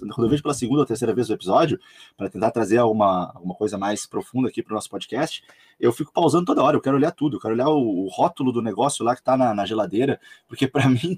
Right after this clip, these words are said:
tudo tem algum, algum porquê, né? Então, a, a, ainda mais esse que, ah, apareceu bem, assim, nítido na nossa cara ali, né? Esse título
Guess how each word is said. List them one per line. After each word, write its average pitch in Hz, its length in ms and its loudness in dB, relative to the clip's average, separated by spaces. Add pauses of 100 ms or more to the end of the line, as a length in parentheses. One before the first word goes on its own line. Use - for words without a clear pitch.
tudo 190 260 -4
tem 170 220 0
algum, 156 400 -2
algum 135 260 -4
porquê, 135 360 -2
né? 90 160 -6 (320)
Então, 120 320 2 (200)
a, - 80 4
a, - 320 4
ainda 101 240 0
mais 127 260 2
esse 135 240 2
que, 117 240 -2 (260)
ah, 95 180 -2
apareceu 98 460 0
bem, 117 300 2
assim, 117 220 0
nítido 123 300 4
na 110 80 2
nossa 110 220 0
cara 127 300 -2
ali, 101 180 -2
né? 110 240 -4 (240)
Esse - 160 -10
título 131 440 0